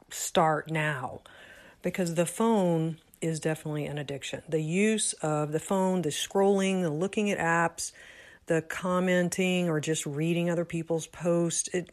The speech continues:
it, it's actu-, it's definitely something going on in the brain that the brain likes and the brain wants more of.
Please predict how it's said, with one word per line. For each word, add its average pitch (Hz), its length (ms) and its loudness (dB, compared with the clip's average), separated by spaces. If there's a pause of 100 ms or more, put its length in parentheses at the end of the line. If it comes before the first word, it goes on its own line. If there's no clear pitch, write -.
(160)
it, 170 280 -2 (340)
it's - 240 -6
actu-, 226 360 -4
it's 185 180 -6
definitely 247 680 2
something 185 420 -2
going 175 320 0
on 190 140 0
in 196 100 0
the 190 80 0
brain 165 540 0 (460)
that 180 160 0
the 175 80 4
brain 170 440 2
likes 185 560 0
and 170 180 -2
the 160 60 0
brain 156 380 0
wants 160 320 -4
more 254 280 6
of. 147 220 -4